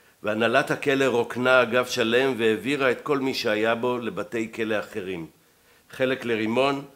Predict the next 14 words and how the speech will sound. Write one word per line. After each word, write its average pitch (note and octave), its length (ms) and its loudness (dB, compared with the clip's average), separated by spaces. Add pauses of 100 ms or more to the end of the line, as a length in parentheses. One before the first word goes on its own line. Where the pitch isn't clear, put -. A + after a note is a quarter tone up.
(240)
חלק B2 360 -2
לקציעות. A#2+ 760 -4 (880)
אני D3+ 220 4
נשארתי B2 500 4
במקומי. G#2 560 -2 (320)
אותו C3 380 -4
כלא, C3 260 2 (140)
אותו A2+ 380 0
אגף, A#2 400 0
אותה A2 260 -4
מיטה. A2 400 -2 (1400)
במקום E3 400 -2
האסירים C#3+ 540 0
שהעבירו, A2+ 760 0